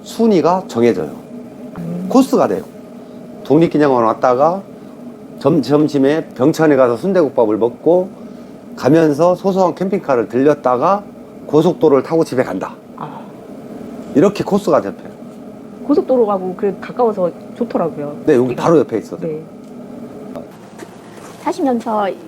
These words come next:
Speaker 2: 힘드셨던 때가 있으셨어요?
Speaker 1: 살면서 힘들었었던 적은 이제 노름에서 망가졌을 때가 제일 힘들었었죠.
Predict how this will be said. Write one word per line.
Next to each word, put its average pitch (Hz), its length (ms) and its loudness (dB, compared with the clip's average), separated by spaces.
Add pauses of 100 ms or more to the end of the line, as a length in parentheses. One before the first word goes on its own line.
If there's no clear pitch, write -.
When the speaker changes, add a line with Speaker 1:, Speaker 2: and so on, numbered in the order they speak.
(240)
Speaker 2:
힘드셨던 339 640 -2
때가 180 200 -4
있으셨어요? 170 580 -10 (840)
Speaker 1:
살면서 160 680 4
힘들었었던 143 960 2
적은 110 420 0 (640)
이제 92 360 -6 (1080)
노름에서 135 580 6
망가졌을 123 600 0
때가 92 320 -10
제일 113 280 2
힘들었었죠. 95 560 -6